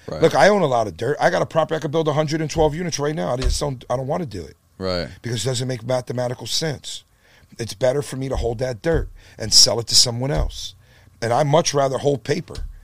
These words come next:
Speaker 2: Like, I'll give 'em a mortgage and just collect an interest payment.
Speaker 1: Right.
Speaker 2: 'Cause I make money doing it, nothing. And God forbid they don't pay me, I, I confiscate it.
Speaker 1: Take it, repo it.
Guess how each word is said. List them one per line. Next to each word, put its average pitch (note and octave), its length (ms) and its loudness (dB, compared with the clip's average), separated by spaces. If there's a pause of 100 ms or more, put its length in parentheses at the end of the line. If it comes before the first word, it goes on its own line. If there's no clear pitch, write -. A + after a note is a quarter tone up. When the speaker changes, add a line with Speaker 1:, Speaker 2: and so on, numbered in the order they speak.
(500)
Speaker 2:
Like, A2 120 -4
I'll A#2 140 2
give C3 140 0
'em B2+ 60 -2
a B2 60 0
mortgage C#3 400 -2
and G#2 80 -8
just A2 160 -8
collect A#2+ 260 -6
an C3 60 -6
interest C#3+ 320 -4
payment. D#2+ 320 -10 (920)
Speaker 1:
Right. F2 420 -4 (220)
Speaker 2:
'Cause A#2 200 -4
I B2 100 4
make B2 180 -4
money B2+ 200 -4
doing B2+ 240 -4
it, D3 160 -8
nothing. C3+ 280 -8 (420)
And G#2+ 180 -8
God B2+ 180 2
forbid B2 300 -4
they A#2+ 100 0
don't B2+ 180 -4
pay D#3 180 -2
me, B2+ 120 -4
I, A2 120 0
I G#2+ 280 -4 (120)
confiscate A2 580 -6
it. - 100 -18
Speaker 1:
Take F#2 300 -4
it, D2+ 60 -10
repo F2 420 -4
it. - 60 -16